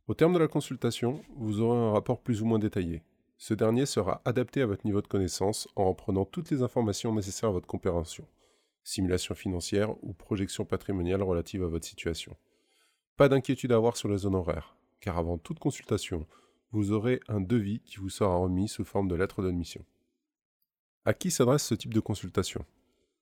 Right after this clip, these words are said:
La consultation fiscale s'adresse à tous les contribuables désireux de comprendre d'où proviennent les déperditions fiscales sur les revenus et patrimoines. Cela peut concerner aussi bien des questions d'impôt sur le revenu, de fiscalité de patrimoine ou des sociétés. Côté de la consultation juridique,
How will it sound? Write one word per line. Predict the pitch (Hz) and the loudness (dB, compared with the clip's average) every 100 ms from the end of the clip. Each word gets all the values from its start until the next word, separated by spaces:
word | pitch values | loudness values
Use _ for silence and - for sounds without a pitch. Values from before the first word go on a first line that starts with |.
| _ _ | _ _
La | 98 | -4
consultation | - 160 - 147 - 147 | -2 -4 -2 -4 -4 -6
fiscale | - - - 95 - | -8 -2 0 0 -2
s'adresse | - 107 117 - | -4 0 0 -2
à | - | -6
tous | 160 | -4
les | 156 | -4
contribuables | 143 - 104 101 107 | -4 -4 0 0 2
désireux | 98 104 104 | 0 2 2
de | 101 | 0
comprendre | - 98 - 101 110 98 | -2 -4 0 0 0 -2
d'où | 95 165 | -6 -6
proviennent | 175 - 113 98 101 113 | -6 -2 0 2 2 2
les | 90 | 0
déperditions | 101 104 95 87 107 | 0 0 -2 -2 -6
fiscales | - 95 - 98 101 | -8 -12 -2 -2 0
sur | - | -2
les | 92 | 0
revenus | 85 90 90 101 | 2 2 2 0
et | 95 | 0
patrimoines. | 92 - 87 78 - _ _ _ _ _ _ _ | -2 -2 -2 -2 -6 _ _ _ _ _ _ _
Cela | - 110 117 | -4 2 4
peut | 113 | 2
concerner | - 117 98 101 - | -6 0 0 0 2
aussi | 156 - | 0 0
bien | 143 151 | 0 0
des | 120 | 0
questions | - - 113 | -2 -4 0
d'impôt | 101 104 | 0 0
sur | 104 107 | -2 -2
le | 92 | 2
revenu, | 92 90 107 | 2 2 0
de | 98 | -2
fiscalité | - - 107 92 92 - | -4 -6 -2 0 -2 -6
de | |
patrimoine | - 92 - 85 92 110 - | -4 -4 -2 0 2 0 -4
ou | 95 | -4
des | |
sociétés. | 92 98 - 92 - - _ _ _ _ _ _ _ _ _ | -4 -4 -6 -8 -8 -16 _ _ _ _ _ _ _ _ _
Côté | 135 170 | 4 6
de | 147 | 6
la | |
consultation | - 123 - - 113 120 | 4 0 -2 -4 0 0
juridique, | 101 104 95 127 - | 2 2 0 -4 -12